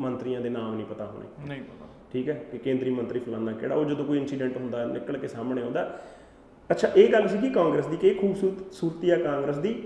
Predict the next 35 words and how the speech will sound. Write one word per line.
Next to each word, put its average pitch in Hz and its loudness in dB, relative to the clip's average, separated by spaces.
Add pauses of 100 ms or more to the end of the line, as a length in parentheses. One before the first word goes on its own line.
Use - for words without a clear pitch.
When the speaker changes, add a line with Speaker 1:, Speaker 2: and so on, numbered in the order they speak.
(260)
Speaker 1:
ਕਿ 180 2
ਕਾਂਗਰਸ 151 0
ਬਹੁਤ 151 -2
ਵੱਡੇ 131 0
ਚਿਹਰੇ 143 0
ਪੈਦਾ 123 -2
ਕਰਦੀ - -8
ਹੈ। - -8
ਪੰਜਾਬ 127 2
ਦੇ 131 2
ਵਿੱਚ 131 0
ਵੀ 135 -8
ਤੁਸੀਂ 131 -8
ਦੇਖ 117 -6
ਲਓ। 147 -8
Speaker 2:
ਬਿਲਕੁਲ 156 -6
ਜੀ, 117 -6
ਬਿਲਕੁਲ। 113 -10
Speaker 1:
ਠੀਕ 139 -4
ਹੈ, 170 -2
ਕਿੰਨੇ 170 4
ਚਿਹਰੇ 180 6
ਚਲੇ 165 2
ਜਾਣ 160 4
ਦੇ 160 0
ਬਾਵਜੂਦ 131 -2
ਵੀ 170 -4
ਕਾਂਗਰਸ 123 -4
ਦੇ 127 -6
ਕੋਲੇ 127 0
ਬਹੁਤ 127 -4
ਸਾਰੀ 123 -4
ਲੀਡਰਸ਼ਿਪ 113 -6
ਮੌਜੂਦ 151 2
ਹੈ। - -4